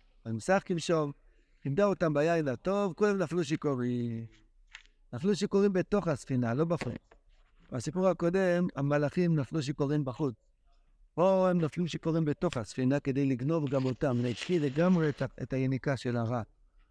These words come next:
לכ-, לכלול אותו בתוך הקדושה. פה אנחנו נחזור, עמוד מו. והלכו והתירו הספינו, ופירסו אבילוינוס, וברכו הם הספינו, ברוך השם.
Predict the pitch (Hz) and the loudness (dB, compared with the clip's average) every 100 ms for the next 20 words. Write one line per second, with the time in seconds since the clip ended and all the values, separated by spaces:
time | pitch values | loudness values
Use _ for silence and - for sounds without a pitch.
0 | _ _ _ 113 110 - 147 131 175 208 | _ _ _ -6 -6 -2 -2 0 2 2
1 | 196 165 151 160 143 123 120 113 - - | 2 -2 -2 -2 -2 -4 -4 -6 -8 -12
2 | _ _ _ _ _ - 180 165 147 123 | _ _ _ _ _ -2 0 0 0 -2
3 | 127 117 151 143 147 131 107 - _ _ | -2 -2 -2 0 0 0 -4 -10 _ _
4 | _ _ _ _ _ _ _ _ _ _ | _ _ _ _ _ _ _ _ _ _
5 | - 160 208 190 175 147 202 185 147 - | -2 2 2 2 0 0 2 2 2 0
6 | 220 240 226 220 220 - _ _ _ _ | 0 2 2 0 -4 -10 _ _ _ _
7 | - - 214 202 175 135 139 202 208 180 | -12 0 0 2 0 0 0 0 0 0
8 | 151 185 202 170 175 170 - 127 120 117 | -2 -2 -2 0 0 -2 -4 -4 -2 -2
9 | 113 113 110 110 110 143 135 143 - 131 | -2 -2 -4 -4 -2 -2 -2 -4 -4 -4